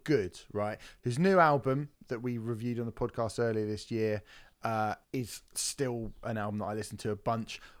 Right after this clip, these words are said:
When you are a kind of Scottish, African, um, Afrobeat, hip hop, electro, ambient jazz mashup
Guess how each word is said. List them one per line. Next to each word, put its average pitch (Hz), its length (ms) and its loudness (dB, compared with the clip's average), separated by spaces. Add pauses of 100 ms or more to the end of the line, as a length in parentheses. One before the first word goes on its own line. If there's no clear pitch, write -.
(100)
When 156 240 4
you 190 220 6
are 175 240 8
a 147 80 6
kind 139 300 2
of 131 260 2
Scottish, - 880 2 (380)
African, 110 760 0 (400)
um, 110 440 0 (280)
Afrobeat, 117 800 0
hip - 380 -6
hop, - 420 -2 (120)
electro, 107 880 0 (1120)
ambient 113 580 0
jazz 104 460 -2
mashup 113 560 -2